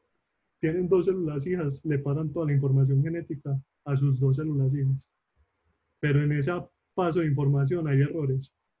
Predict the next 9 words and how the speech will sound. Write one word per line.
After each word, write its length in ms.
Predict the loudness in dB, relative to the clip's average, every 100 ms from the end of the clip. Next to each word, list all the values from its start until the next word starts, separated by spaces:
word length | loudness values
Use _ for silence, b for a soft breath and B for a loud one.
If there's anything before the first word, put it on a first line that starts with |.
| _ _ _ _ _ -6
Así 180 | -2 -2 -6 _ _
como 240 | -4 0
escaneando, 720 | 0 -2 -4 -2 -2 -2 -2
pero 140 | 0 2
hay 100 | 2
errores. 500 | 0 0 -2 -4 -10 _ _ _ _ _ _ _ _ _ _ _ _ _ -20 _ _ _
Entonces, 540 | -2 0 0 0 0 2
esos 260 | 0 2
errores 640 | 2 0 0 0 -2 -6